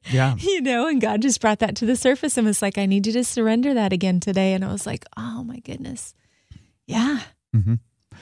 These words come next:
Speaker 1: Desires can overwhelm us for sure. And ministry. We've talked about this many times on Parent Channel Mornings. Ministry can become an idol if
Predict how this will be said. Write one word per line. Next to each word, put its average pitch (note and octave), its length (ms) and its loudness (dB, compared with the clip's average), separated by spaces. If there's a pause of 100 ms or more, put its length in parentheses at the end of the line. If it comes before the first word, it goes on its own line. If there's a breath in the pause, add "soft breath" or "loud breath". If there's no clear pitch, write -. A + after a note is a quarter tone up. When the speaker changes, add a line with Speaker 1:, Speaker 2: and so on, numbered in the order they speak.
(380 loud breath)
Speaker 1:
Desires C3 600 0
can C3 340 0
overwhelm A#2 720 0
us G#2+ 400 -2 (100)
for - 220 2
sure. A2 680 0
And A2 320 0 (880 loud breath)
ministry. B2 720 0
We've A2 220 -2
talked A#2+ 280 0
about A2+ 240 0
this A#2 220 0
many A#2 220 2
times A2+ 640 0 (120)
on A2+ 180 0
Parent A#2 220 0
Channel A#2 240 0
Mornings. A#2+ 600 0
Ministry A#2+ 720 2
can A2+ 220 0
become G#2+ 300 0
an G#2 80 0
idol A2 440 0
if G#2 340 -2